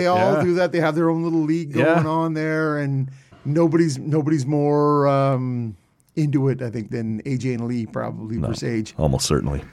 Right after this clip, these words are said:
Speaker 2: So.
Speaker 1: Um, but that to me is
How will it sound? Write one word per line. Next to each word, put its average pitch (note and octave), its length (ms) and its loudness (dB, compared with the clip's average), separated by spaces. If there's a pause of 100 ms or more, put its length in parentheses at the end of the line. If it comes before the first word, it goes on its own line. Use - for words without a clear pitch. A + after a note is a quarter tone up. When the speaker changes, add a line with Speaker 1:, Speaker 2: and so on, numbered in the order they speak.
Speaker 2:
So. - 140 -4
Speaker 1:
Um, F3 640 4 (360)
but G3 400 2 (500)
that G3 400 4
to A3 60 2
me A3+ 300 4
is G3 560 2